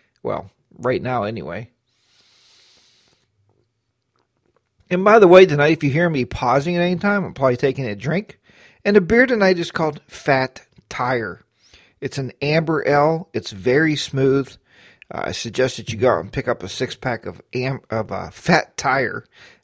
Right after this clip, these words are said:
Uh, it's, it's a very good beer. So, but if I pause, usually I'm taking a quick swig there to keep the vocal cords wet and so I can keep talking.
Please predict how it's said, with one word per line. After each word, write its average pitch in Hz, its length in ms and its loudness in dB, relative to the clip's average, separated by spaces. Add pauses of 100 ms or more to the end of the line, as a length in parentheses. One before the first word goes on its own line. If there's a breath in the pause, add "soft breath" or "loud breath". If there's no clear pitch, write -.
Uh, - 200 -6
it's, - 240 -10
it's - 200 -12
a 104 80 -8
very 107 300 -6
good - 240 -14
beer. 76 280 -12
So, - 280 -12 (560 soft breath)
but 175 80 0
if 196 140 6
I 175 80 8
pause, 160 420 4
usually 143 240 2
I'm 123 60 2
taking 131 260 -2
a 117 60 -6
quick - 320 -6
swig 127 380 0
there 120 180 0
to 92 180 -8 (840)
keep - 180 -12
the 113 140 -4 (100)
vocal 110 420 -6
cords - 380 -10
wet 107 340 -8
and 95 140 -16
so 95 140 -10
I 98 80 -10
can 90 80 -16
keep - 240 -16
talking. - 500 -12